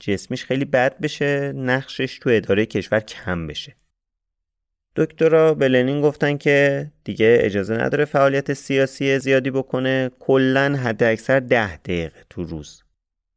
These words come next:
و خب، این بهترین فرصت برای استالین بود که جا پای خودشو محکم کنه. به شدت خودشو توی حفظ سلامت لنین مسئول نشون میداد.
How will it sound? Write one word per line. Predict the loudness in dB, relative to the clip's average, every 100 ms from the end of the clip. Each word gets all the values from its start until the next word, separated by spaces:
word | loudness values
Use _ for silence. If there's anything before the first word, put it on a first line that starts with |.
| _ _ _ _ _ _ -6
و | -4
خب، | -2 -4 -6 -8
این | -2 -2 -4
بهترین | -4 -4 -4 -4 -2 -2
فرصت | -8 -6 -6 -2 -2 0
برای | 0 0 -2
استالین | -4 -6 -4 -6
بود | -6 -6
که | -4 -2 -4 -6 _
جا | -4
پای | -2 -2
خودشو | 0 -2 0
محکم | -4 -4 -8 -10 -10
کنه. | -16 -20 _ _ _ _ _ _ _ _ _ _ _ _
به | -4
شدت | -4 0 -2 -2 -4 -4 -4 -4
خودشو | -4 -4 -4 -2 0 0 -4 -8
توی | -4 -4
حفظ | -4 -4 -4 -4 -10 -10
سلامت | -4 -2 -2 -2 -6 -6
لنین | -6 -4 -4 -2
مسئول | -2 -4 -6 -8 -6 -6
نشون | -10 -12 -14
میداد. | -14 -18